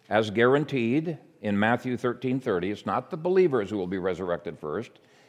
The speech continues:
It's the unbelievers who will be resurrected first. The non-elect who are resurrected will include Gog and Magog. Those two nations were long ago destroyed. They don't exist. There's not a single human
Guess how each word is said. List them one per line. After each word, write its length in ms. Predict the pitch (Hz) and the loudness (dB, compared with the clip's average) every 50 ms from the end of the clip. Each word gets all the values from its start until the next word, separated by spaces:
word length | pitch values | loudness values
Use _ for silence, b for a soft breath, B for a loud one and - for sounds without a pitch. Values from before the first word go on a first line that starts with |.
| b b | b b
It's 220 | - 113 95 - | -6 -6 -4 -4
the 300 | - 139 143 143 147 147 - - | -2 0 2 2 2 0 -2 0
unbelievers 680 | 156 160 180 185 170 143 123 113 104 90 85 92 90 85 | 0 2 2 4 4 6 6 6 4 2 0 -2 -2 -2
who 80 | 107 | -2
will 100 | 98 92 | -4 -2
be 80 | 90 98 | -2 -2
resurrected 640 | 92 87 98 87 82 90 85 85 80 - - 78 71 | 0 0 0 0 0 -2 -2 -2 -4 -4 -8 -12 -10
first. 360 | - 80 73 78 107 123 - B B B B B B B B B B | -8 -6 -4 -4 -6 -6 -10 B B B B B B B B B B
The 80 | - 107 | 0 4
non-elect 760 | 107 117 139 160 196 190 185 170 151 143 151 165 160 - - - - | 6 8 8 8 8 6 6 8 8 6 6 4 0 -6 -16 -10 -2
who 120 | 113 131 | 2 6
are 140 | 139 135 127 | 6 8 8
resurrected 720 | 135 160 165 143 151 139 143 160 151 - 127 127 127 127 123 | 8 6 6 6 6 6 4 4 4 2 0 0 2 2 2
will 280 | 113 120 139 151 160 175 | 4 6 6 6 6 6
include 520 | 185 175 - 175 165 160 151 156 160 123 | 2 2 0 2 4 6 6 6 4 4
Gog 300 | 107 117 117 123 135 143 | 6 6 8 8 8 6
and 160 | 165 165 160 | 4 4 4
Magog. 640 | 143 131 123 107 104 110 98 101 117 151 165 143 110 | 4 4 4 4 4 6 6 6 6 4 2 2 4
Those 260 | 110 123 143 170 160 | 6 8 8 6 4
two 200 | - - 175 165 | 4 2 2 4
nations 560 | 160 147 143 147 143 - - 156 147 143 123 | 4 4 4 2 2 0 0 -2 0 0 0
were 160 | 120 131 131 127 | 2 2 2 2
long 380 | 120 120 131 143 147 156 165 | 4 4 4 4 4 4 4
ago 340 | 165 151 139 139 131 131 135 | 2 4 4 6 6 6 4
destroyed. 500 | 127 131 120 - - - 160 147 120 104 | 2 0 -6 -6 -4 -2 0 0 0 2
They 140 | 156 180 185 | 2 4 4
don't 260 | 160 190 190 190 175 | 6 6 4 4 2
exist. 500 | 180 170 151 143 117 151 185 156 - - | -2 -2 -2 -2 -2 -2 -2 -2 -4 -2
There's 160 | 135 143 127 | 0 0 0
not 180 | 120 151 139 127 | 2 2 2 2
a 60 | 110 | 2
single 460 | - - - 165 180 196 196 208 208 | 0 -2 -6 -4 -4 0 0 0 0
human 460 | 202 208 165 170 160 156 156 160 165 | 0 0 0 2 2 2 0 -2 -4